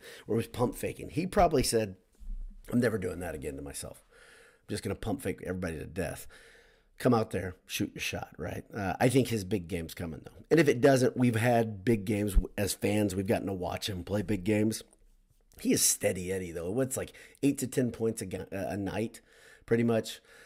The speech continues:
in relatively limited minutes. Works hard,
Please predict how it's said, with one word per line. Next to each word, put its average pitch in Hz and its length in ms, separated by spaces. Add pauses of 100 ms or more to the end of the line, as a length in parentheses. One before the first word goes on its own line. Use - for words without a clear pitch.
(160)
in 98 460
relatively 113 500
limited 98 400
minutes. 101 580 (880)
Works 120 320
hard, 101 480